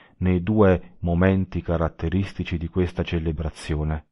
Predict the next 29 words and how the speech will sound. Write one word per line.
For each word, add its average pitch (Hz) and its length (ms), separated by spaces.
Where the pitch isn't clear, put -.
la 87 180
processione 82 1040
con 90 220
i 87 100
rami 90 320
di 82 100
palma 95 520
e 85 100
di 80 100
ulivo 92 360
all'inizio, 80 680
e 87 160
poi 110 440
la 92 160
solenne 92 640
lettura 104 600
del 95 220
racconto 120 760
della 82 340
Passione. 69 720
Lasciamoci 80 800
coinvolgere 82 880
in 82 120
questa 90 340
azione 92 460
animata 87 560
dallo 82 200
Spirito 85 440
Santo 78 520